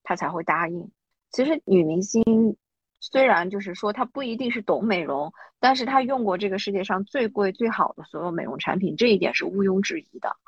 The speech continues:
所以从这个角度来讲，就是什么东西是不是好用什么的，她还是有一个基本的判别力。呃，所以，嗯，她不太会像，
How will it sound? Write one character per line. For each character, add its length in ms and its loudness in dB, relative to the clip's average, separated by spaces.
所 160 6
以 60 6
从 160 4
这 120 4
个 100 6
角 160 4
度 100 -4
来 160 2
讲， 200 2
就 120 -4
是 180 -6
什 140 -6
么 240 0
东 200 2
西 340 -4
是 180 -2
不 100 -2
是 140 -2
好 260 -2
用 340 0
什 120 -6
么 80 -6
的， 80 -4
她 160 0
还 180 -2
是 140 -2
有 100 0
一 100 -8
个 140 -6
基 220 -4
本 160 0
的 80 -6
判 220 -4
别 200 -20
力。 180 -12
呃， 340 0
所 160 0
以， 440 4
嗯， 360 -4
她 120 4
不 120 2
太 180 4
会 160 6
像， 320 2